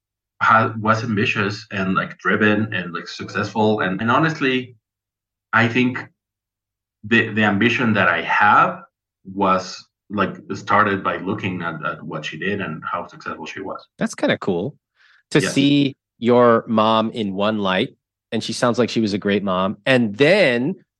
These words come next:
Speaker 2: a little bit later in life to see this totally different chapter of her emerge. And she's really good at it. What do you think you took away from the lessons that your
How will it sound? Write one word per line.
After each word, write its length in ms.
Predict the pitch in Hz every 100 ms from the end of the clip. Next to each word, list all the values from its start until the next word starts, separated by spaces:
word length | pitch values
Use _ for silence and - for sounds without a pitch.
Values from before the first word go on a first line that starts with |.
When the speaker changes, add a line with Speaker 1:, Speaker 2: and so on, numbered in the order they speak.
| _ _ _ -
Speaker 2:
a 40 |
little 120 | 117 160
bit 120 | 139
later 240 | 139 139
in 80 | 123
life 280 | 120 120 -
to 120 | 131
see 400 | - 135 127 127
this 240 | 123 - - _ -
totally 300 | 208 226 220
different 300 | 185 175 151
chapter 400 | - 147 143 127
of 140 | 113
her 280 | 120 117 110 -
emerge. 320 | 135 160 165
And 140 | 202
she's 180 | 214 185
really 180 | 254 233
good 220 | 170 320
at 140 | 127
it. 180 | 95 85 _ _ _ _ _ _ _ -
What 160 | 208
do 60 | 320
you 60 |
think 180 | 262 226
you 80 | 160
took 180 | 151 131
away 320 | 113 107 104
from 420 | 104 - 113 107 104
the 160 | 107
lessons 1000 | 95 95 110 - - 87 82 80 - - _ _ -
that 220 | 107 - -
your 540 | 107 104 101 98 90